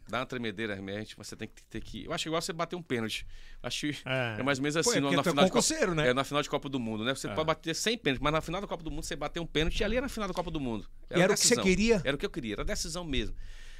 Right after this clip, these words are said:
Speaker 1: E aí, quando eu li a prova, deu assim uma suadeira, tremeu um pouquinho assim, eu digo, "Poxa, realmente eu vou passar, eu vou co-, conseguir." E aí foi isso, né? Passei depois no concurso. Eu lembro que na época eram setecentos e setenta candidatos, Brasil todo,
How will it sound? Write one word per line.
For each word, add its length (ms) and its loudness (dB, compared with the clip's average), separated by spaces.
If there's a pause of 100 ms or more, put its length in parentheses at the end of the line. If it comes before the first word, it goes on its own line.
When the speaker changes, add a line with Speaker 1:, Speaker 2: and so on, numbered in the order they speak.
Speaker 1:
E 100 -2
aí, 160 4
quando 200 -4
eu 80 2
li 160 0
a 60 0
prova, 540 -2 (540)
deu 220 0
assim 180 0
uma 100 0
suadeira, 800 0 (160)
tremeu 280 2
um 60 8
pouquinho 280 10
assim, 200 12
eu 60 12
digo, 240 8
"Poxa, 320 0
realmente 680 -2 (240)
eu 80 -8
vou 80 -6
passar, 420 -4 (440)
eu 80 -8
vou 180 -6
co-, 160 -16
conseguir." 460 -6 (520)
E 120 0
aí 100 -2
foi 220 -10
isso, 320 -8
né? 120 -8
Passei 400 -2
depois 300 -6
no 60 -8
concurso. 440 -8 (600)
Eu 60 -2
lembro 180 0
que 80 -4
na 60 4
época 180 2
eram 100 -2
setecentos 420 0
e 20 -4
setenta 360 -2
candidatos, 680 -4
Brasil 380 0
todo, 360 -4